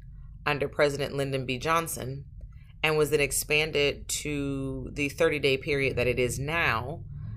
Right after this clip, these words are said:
by President Ronald Reagan in nineteen eighty-eight, and was enacted into law August of that year. The dates for this observance,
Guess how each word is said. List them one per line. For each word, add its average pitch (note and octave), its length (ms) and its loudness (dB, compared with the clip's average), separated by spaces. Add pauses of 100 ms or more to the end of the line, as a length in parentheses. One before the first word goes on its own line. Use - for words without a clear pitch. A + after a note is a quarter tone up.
(120)
by B2+ 440 6
President C#3 360 0
Ronald B2+ 260 4
Reagan C#3+ 220 4
in C3 60 0
nineteen B2 340 -2
eighty-eight, A#2+ 640 -2 (1000)
and D3 220 4
was C#3+ 160 4
enacted C3+ 460 2
into C#3 440 -4
law B2+ 520 2 (320)
August C#3 420 4
of B2 140 -2
that G#2+ 260 -2
year. - 480 -6 (2000)
The D#3 280 0
dates F#3 640 6 (300)
for D3+ 360 2
this C#3 760 2 (160)
observance, B2+ 840 0